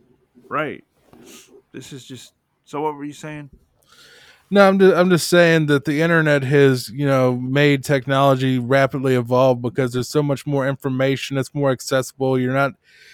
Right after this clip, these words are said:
Speaker 2: you know, relying on your local library, hoping that they have the information you need. You know, you could,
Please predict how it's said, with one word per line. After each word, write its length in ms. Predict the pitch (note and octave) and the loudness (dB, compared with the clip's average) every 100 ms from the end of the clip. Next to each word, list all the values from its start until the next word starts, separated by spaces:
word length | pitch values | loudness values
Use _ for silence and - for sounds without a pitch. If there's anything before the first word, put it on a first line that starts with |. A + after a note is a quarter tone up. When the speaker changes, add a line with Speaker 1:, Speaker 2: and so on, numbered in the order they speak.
| _ | _
Speaker 2:
you 80 | D#3+ | -2
know, 120 | D#3+ | 0
relying 500 | C#3+ D3 D3+ D3+ D3+ | 0 2 4 2 0
on 140 | D3+ D3 | 0 0
your 140 | D3 | 0
local 340 | D3+ C#3+ D3+ | 2 2 0
library, 520 | C#3+ D3 C#3 C#3+ C#3 C#3 | 2 4 2 0 0 0
hoping 300 | D3 C#3+ D3 | 0 -2 -4
that 120 | C3 | -2
they 140 | D3+ D3 | 0 0
have 100 | C3+ | -2
the 100 | C#3+ | -6
information 580 | C3+ C3+ C#3+ C#3+ D3 | -6 -6 -4 -4 -6
you 60 | C3+ | -4
need. 200 | C3+ C#3 | -4 -4
You 100 | C#3+ | -4
know, 100 | C#3+ | -2
you 200 | D#3 F#3+ | -2 0
could, 240 | F3 C#3 | -2 -2